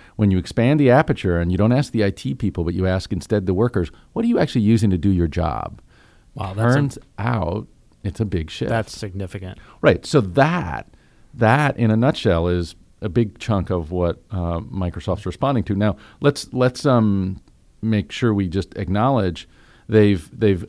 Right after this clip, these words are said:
Speaker 1: fixed the train wreck they had between X P and Vista, right?
Speaker 2: Right.
Speaker 1: In the, in the sense that the last launch was two thousand nine. Here we are three years later. Boom, they have another launch. So they're sort of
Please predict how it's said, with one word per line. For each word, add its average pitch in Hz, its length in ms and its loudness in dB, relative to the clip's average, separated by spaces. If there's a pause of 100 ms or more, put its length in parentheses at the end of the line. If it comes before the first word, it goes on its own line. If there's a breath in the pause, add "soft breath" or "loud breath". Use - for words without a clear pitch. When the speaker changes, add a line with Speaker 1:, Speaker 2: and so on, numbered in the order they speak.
(160)
Speaker 1:
fixed - 600 -6
the 101 200 -4
train 117 320 0
wreck 90 180 -2
they 95 140 0
had 92 180 0
between 92 280 -2
X 87 180 -6
P 101 200 -4
and 85 140 -2
Vista, - 400 -8 (100)
right? 87 300 -6 (100)
Speaker 2:
Right. 95 260 -6 (200 soft breath)
Speaker 1:
In 98 160 2
the, 98 100 2
in 104 140 -2
the 101 80 4
sense 113 300 0
that 98 240 2 (220 soft breath)
the 98 100 0
last 110 240 4
launch 104 240 2
was 98 100 -2
two 110 140 -4
thousand 101 300 0
nine. 135 400 -2 (180 soft breath)
Here 120 160 4
we 104 160 6
are 95 180 6
three 107 220 0
years 95 200 2
later. 113 280 2
Boom, 107 320 2
they 87 120 0
have 95 120 0
another 92 220 0
launch. 98 420 -2
So 113 80 0
they're 104 100 2
sort 139 180 0
of 92 220 -2